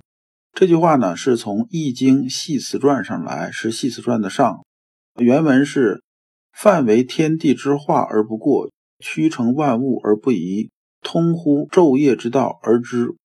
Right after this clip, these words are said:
故神无方而亦无体。”它讲的是什么呢？讲的是义。这个义字啊，怎么写呢？我们现在看着写法啊，是上边一个日，下边一个物。实际上古体啊不是这么写的，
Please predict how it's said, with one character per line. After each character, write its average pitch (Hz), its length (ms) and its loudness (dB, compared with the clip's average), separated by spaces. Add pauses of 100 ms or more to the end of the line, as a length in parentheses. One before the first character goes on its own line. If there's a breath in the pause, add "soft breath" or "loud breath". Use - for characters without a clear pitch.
故 - 380 0
神 110 320 0
无 123 100 -2
方 123 400 -2
而 104 300 -2
亦 110 100 -2
无 98 160 -6
体。” - 240 -16 (1040)
它 - 140 0
讲 151 180 2
的 101 100 -4
是 117 40 -8
什 101 100 -6
么 98 80 -4
呢？ 98 140 -2
讲 85 240 -6
的 92 80 -6
是 110 180 -2
义。 127 240 -4 (560)
这 214 140 0
个 180 140 4
义 208 320 4
字 123 180 0
啊， 82 180 2
怎 - 160 -10
么 101 140 -2
写 98 300 -6
呢？ 85 220 -8 (520)
我 101 100 -8
们 107 140 2
现 170 220 2
在 165 120 2
看 143 220 -2
着 107 100 -2
写 104 220 -6
法 120 180 -6
啊， 85 280 -6
是 - 120 -10
上 131 280 -2
边 117 180 -2
一 101 80 -6
个 117 140 2
日， 131 400 -2
下 131 240 0
边 87 180 -4
一 90 60 -6
个 104 120 0
物。 127 360 -2 (520)
实 - 200 -4
际 190 160 2
上 104 340 -2
古 151 220 2
体 160 180 0
啊 90 160 0
不 90 140 -2
是 107 60 -2
这 131 60 0
么 131 80 2
写 - 220 -6
的， - 320 -10